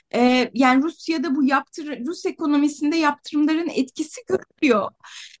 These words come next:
E, bununla birlikte seferberlik meselesi, e, Rusya toplumunda çok önemli. E, hani ins-, pek çok genç savaşa gitmek istemiyor.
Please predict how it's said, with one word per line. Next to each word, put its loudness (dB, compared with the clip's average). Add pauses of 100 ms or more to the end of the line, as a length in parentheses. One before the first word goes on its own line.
(120)
E, 8
bununla 4
birlikte 4
seferberlik 0
meselesi, -4
e, -2
Rusya -2
toplumunda 6
çok -2
önemli. 0 (580)
E, 8
hani 10
ins-, 0
pek -2
çok -2
genç 2
savaşa 0
gitmek 0
istemiyor. 4